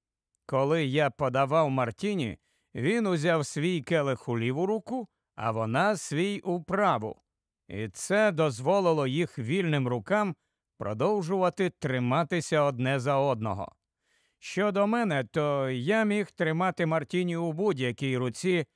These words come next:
або відразу у двох. Про це раніше я якось і не замислювався. «Я гадаю», розпочав я розмову, «що ми могли б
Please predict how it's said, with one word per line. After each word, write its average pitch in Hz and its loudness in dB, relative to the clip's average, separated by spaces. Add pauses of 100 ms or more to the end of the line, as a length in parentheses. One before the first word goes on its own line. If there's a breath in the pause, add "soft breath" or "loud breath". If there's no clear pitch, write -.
(260)
або 165 2 (180)
відразу 156 2
у 151 2
двох. 139 0 (640)
Про 92 -6
це 180 0
раніше 180 0
я 175 2
якось 170 -2 (340)
і 151 0
не 151 2
замислювався. 131 -2 (1200)
«Я 185 2
гадаю», 156 0 (340)
розпочав 123 -2
я 120 2
розмову, 113 -2 (520)
«що 135 -2
ми 196 0
могли 208 0
б 160 -6